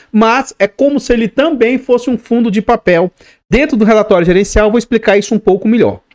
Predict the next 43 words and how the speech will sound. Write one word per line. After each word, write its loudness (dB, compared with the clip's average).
Então, -2
desde 0
dois 2
mil 2
e -4
vinte -2
pra 0
cá, -2
esse 0
fundo 0
estava 0
negociando 0
ali -2
nessa 2
faixa 0
de -4
cem -2
reais. -2
Ele 2
teve 0
alguns 0
picos -2
aqui, -2
chegando 0
a 2
entregar, 0
se-, -10
chegando 0
a -4
ser -2
negociado -2
na -2
casa -2
de -6
cento -2
e 2
vinte 0
e 2
até 0
cento -2
e -2
quarenta 0
reais. -2